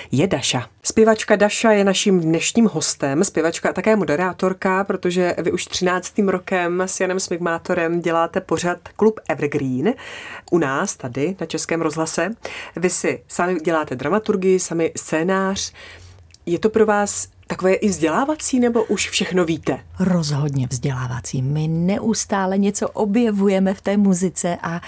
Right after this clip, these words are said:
Speaker 2: díky tomu pořadu já mám mnohem větší přehled o kořenech, eh, populární hudby.
Speaker 1: Bylo něco, co vás třeba v poslední době, kdy jste chystali pořad, překvapilo?
Speaker 2: No,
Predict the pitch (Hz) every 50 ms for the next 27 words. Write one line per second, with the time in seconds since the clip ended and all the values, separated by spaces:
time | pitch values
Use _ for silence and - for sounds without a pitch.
0 | - - - - - - 156 147 151 - 190 - 190 185 190 190 - 185 170 175
1 | 175 175 170 185 185 180 175 170 175 180 180 180 175 170 170 160 180 175 165 180
2 | 185 180 175 165 170 - - 190 185 - - - 165 160 175 175 165 - - -
3 | 170 165 165 160 - _ - 170 165 160 160 165 170 170 165 165 165 - - -
4 | - - 180 165 156 156 156 156 156 147 - 160 143 - 170 160 156 156 156 160
5 | 160 160 165 170 165 160 143 147 - - - - - - 175 175 175 175 170 190
6 | 185 - - - - - 160 160 156 156 - - - - 156 156 147 - - 151
7 | - - 160 147 160 160 147 147 143 156 156 151 147 156 143 - - 147 - 156
8 | - - 156 147 147 - 151 160 156 156 - 165 156 - 180 190 - - 247 226
9 | 208 - - - - - - - - - - - 180 175 185 185